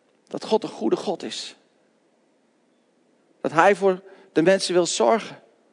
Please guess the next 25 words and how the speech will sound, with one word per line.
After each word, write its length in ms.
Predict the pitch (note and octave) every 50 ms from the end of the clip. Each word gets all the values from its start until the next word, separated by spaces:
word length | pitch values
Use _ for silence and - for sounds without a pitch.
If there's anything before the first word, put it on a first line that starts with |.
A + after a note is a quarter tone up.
| _ _ _ _ _ _ _ _ _ _ _ _ _ _ _ _ _ _ _ _ _ _ _ _ _ _ _ _ _ _ _ _ _ _ _ _ _ _ _ _ _ _
"Kijk 380 | - - A#3 B3 C4+ C4 - -
naar 180 | - G3 F#3 F3
mijn 200 | E3+ E3 D#3+ D3+
zoon 600 | D#3 F#3+ G#3 A3+ B3 B3+ C4+ D4+ C#4 A#3+ - - - _ _ _ _ _ _ _ _ - - _ _ _ _ _ _ _ _ _ _
en 100 | - F3
dan 100 | E3 D#3
weet 240 | D3+ F#3+ G3+ G3+ G3
je 80 | - F#3+
wie 200 | E3+ F#3+ G3 F#3
ik 120 | F#3 D#3+
ben." 320 | D#3 D3+ C#3+ B2+ - - - _ _ _ _ _ _ _ _ _ _ _ _ _ _ _ _ _ _ _
Een 200 | - - G#3+ A#3
van 100 | A3 A3
de 80 | G#3 G#3+
mooiste 400 | G#3 G#3+ A#3 B3+ C4+ B3 - A3
versen 380 | F#3 - B3+ C4 C4 G#3 A#3+ A3
daarover 480 | A3+ A3 A3 A3+ A#3+ A#3+ A3+ G3+ A3+
staat 220 | - - G#3+ G#3 G#3
in 100 | A3 G#3
Hebreeën. 540 | G#3 G#3 F#3 F#3+ A3+ A#3 A3 D#3+ G2 - - - - - - - - - -
Hebreeën 500 | - F#3+ F3 G3 A3+ A3+ A3 G#3+ G#3 G#3
één 400 | - - - A3+ A#3+ B3+ B3+ A#3
vers 220 | G#3+ A3+ G3 D#3
drie. 400 | E3 F3+ A3 C4 G#3+ D#3 D#3+ - - _ _ - - - -
"Hij 420 | - G3+ B3 C#4 C#4 D4 C#4 C4+